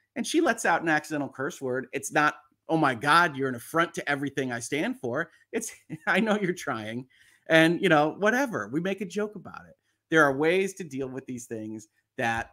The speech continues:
are, you know, friendly and are trying to meet in the middle. Uh, and so, look, I appreciate what you're saying, but definitely controlling the messaging in your own platform, in your own space, is paramount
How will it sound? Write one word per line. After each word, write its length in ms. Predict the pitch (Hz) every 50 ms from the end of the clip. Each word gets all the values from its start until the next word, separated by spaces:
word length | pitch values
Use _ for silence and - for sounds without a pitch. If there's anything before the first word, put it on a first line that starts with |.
| _ -
are, 460 | 113 113 110 110 107 107 - - - _ _ _ _
you 60 | -
know, 80 | 185 190
friendly 640 | - - 254 254 262 254 226 160 131 110 95 - -
and 160 | - 156 156
are 100 | 156 156
trying 460 | 156 - - 160 147 147 151 147 147
to 140 | 147 - 147
meet 380 | 135 127 127 131 131 131 - _ _ _ _
in 260 | - 127 123 120 120 117
the 60 | 113
middle. 400 | 110 113 113 110 107 104 101 - _ _ _ _ -
Uh, 180 | - 131 135 -
and 200 | 170 165 151 151
so, 540 | - - 170 147 143 143 143 139 135 139 - _ _ -
look, 180 | 101 101 82 _ _
I 120 | - 143 170
appreciate 460 | 170 170 - 170 165 156 - 170 151
what 160 | - 135 131
you're 120 | 143 143
saying, 380 | 135 - 143 131 127 127 123 120 117 _ _ _ _ _ _
but 380 | - 131 120 117 120 - 127 117
definitely 520 | - 139 131 127 - 123 - - 104 104
controlling 640 | 101 _ 113 110 - - - 139 135 139 139 139 135
the 80 | 131 123
messaging 640 | 120 120 117 117 - - 107 110 120 117 113 107 110 - _ _ _ _ _
in 100 | - 139
your 140 | 135 139 160
own 100 | 196 202
platform, 460 | - - 156 135 131 - - 135 127
in 80 | 127 123
your 100 | 120 120
own 120 | 127 123
space, 440 | 123 - 123 113 110 107 104 - - _ -
is 160 | 127 110 - _
paramount 560 | - - - - 151 156 147 123 117 113 113